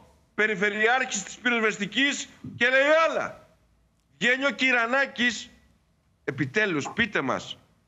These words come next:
ποια είναι η αλήθεια;» Και λέει ο υφυπουργός της ψηφιακής διακυβέρνησης,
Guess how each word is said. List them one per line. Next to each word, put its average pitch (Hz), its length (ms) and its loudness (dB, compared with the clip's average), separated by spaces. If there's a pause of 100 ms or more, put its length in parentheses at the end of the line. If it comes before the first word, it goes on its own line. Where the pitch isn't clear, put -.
(480)
ποια 208 220 2
είναι 233 120 0
η 240 100 4
αλήθεια;» 170 640 -2 (480)
Και 180 160 -2
λέει 240 340 2
ο 196 460 4
υφυπουργός 160 560 0
της - 80 -14
ψηφιακής 170 420 -2
διακυβέρνησης, 165 880 0